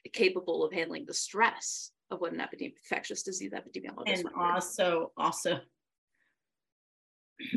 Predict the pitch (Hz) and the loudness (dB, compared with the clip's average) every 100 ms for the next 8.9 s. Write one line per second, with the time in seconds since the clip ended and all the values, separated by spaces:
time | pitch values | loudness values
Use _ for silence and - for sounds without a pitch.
0 | 233 175 131 _ _ _ _ _ _ _ | 6 6 -2 _ _ _ _ _ _ _
1 | _ _ - 180 180 196 190 196 196 160 | _ _ -6 -2 2 4 4 4 2 4
2 | 151 135 135 - 185 175 135 135 - 131 | 4 4 0 0 0 2 0 0 -2 -6
3 | 143 139 135 127 123 123 123 123 123 127 | 0 2 2 0 0 -2 -2 -2 -2 -4
4 | - - 120 117 113 - _ _ - 143 | -6 -8 -6 -4 -6 -8 _ _ -2 2
5 | 147 120 - 127 123 127 - _ - 170 | 4 2 0 -2 -2 -4 -8 _ -8 -4
6 | 156 151 139 135 143 143 135 143 - - | -2 -2 0 2 2 0 0 0 -2 0
7 | 160 143 - 135 131 131 123 120 131 - | 2 2 0 0 0 -2 -4 -4 -8 -10
8 | - - - 143 - - - - | -10 -8 -2 -2 -4 -6 -2 -2